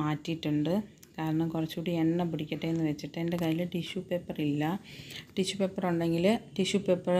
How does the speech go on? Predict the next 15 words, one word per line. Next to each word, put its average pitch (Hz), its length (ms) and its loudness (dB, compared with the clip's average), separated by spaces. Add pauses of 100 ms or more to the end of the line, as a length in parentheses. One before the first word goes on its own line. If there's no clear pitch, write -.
(140)
നൂത്തിട്ടിട്ട് 165 580 0 (140)
അതിൻ്റെ 170 300 2
പുറത്തിട്ടാലും 165 760 0
മതി. 165 220 4 (300)
ബാക്കിയുള്ള 165 520 0
എണ്ണയൊക്കെ 160 420 2 (600)
ടിഷ്യൂ 165 200 2
പേപ്പർ 165 280 -2
പിടിച്ചെടുത്തോളും. 151 600 0
പക്ഷേ - 240 -6
ടിഷ്യൂ 180 300 4
ഇല്ലാത്തത് 170 460 2
കൊണ്ട് 170 280 2 (300)
ന്യൂസ് 180 320 2
പേപ്പറിൻ്റെ 160 480 2